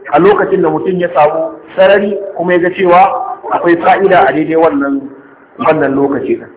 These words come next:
قال يتي أخرجه أحمد بإسناد صحيح على شرط مسلم. Sai Imam Ahmad ya fitar da isnadi ingantacce akan sharadin Imam Muslim. Haka Imam Al-Hakim ya fitar, haka Imam Abu Dawud da Imam An-Nasa'i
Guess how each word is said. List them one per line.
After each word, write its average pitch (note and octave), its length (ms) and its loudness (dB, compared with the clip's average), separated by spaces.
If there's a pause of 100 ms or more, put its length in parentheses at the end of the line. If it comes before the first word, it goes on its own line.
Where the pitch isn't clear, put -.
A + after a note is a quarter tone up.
(680)
قال E3 180 2
يتي D#3+ 220 2
أخرجه D#3 600 0
أحمد E3+ 280 -2 (160)
بإسناد D#3+ 640 -2
صحيح E3 420 0
على C#3 140 2 (100)
شرط D#3 220 -4
مسلم. D3+ 480 -4 (800)
Sai D3+ 120 0
Imam E3 220 4
Ahmad D#3+ 340 0
ya D3+ 240 2
fitar F3 160 2
da F3 240 -8
isnadi D3 480 -2
ingantacce C#3+ 480 -4
akan D3+ 240 -6
sharadin C3+ 400 -4
Imam C3+ 240 0
Muslim. B2+ 320 -6 (560)
Haka - 180 0
Imam D3+ 300 2
Al-Hakim D#3+ 560 0 (640)
ya C#3+ 240 2
fitar, E3+ 320 2
haka D#3+ 200 0
Imam D3 280 0
Abu C3 240 -2
Dawud D3 400 0
da B2+ 160 -4
Imam C#3+ 240 -2
An-Nasa'i D3 640 0